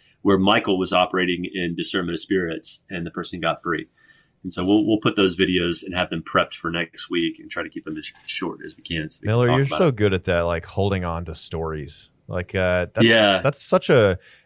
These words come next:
Speaker 2: an important element at growing in the supernatural and, uh, and just grow. I mean,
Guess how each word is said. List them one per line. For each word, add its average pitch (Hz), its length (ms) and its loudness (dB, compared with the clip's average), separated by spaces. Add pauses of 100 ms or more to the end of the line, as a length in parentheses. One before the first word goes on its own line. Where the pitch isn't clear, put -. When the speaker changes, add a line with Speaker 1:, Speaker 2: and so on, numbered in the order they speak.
Speaker 2:
an 135 100 -2
important 123 440 2
element 104 500 2
at 90 160 -2
growing 92 420 0
in 95 100 -2
the 92 80 -2
supernatural 95 1000 -2
and, 82 480 -4
uh, 85 380 -2
and 82 100 -8
just 95 200 -6 (140)
grow. 95 240 0
I - 80 -8
mean, 87 200 -4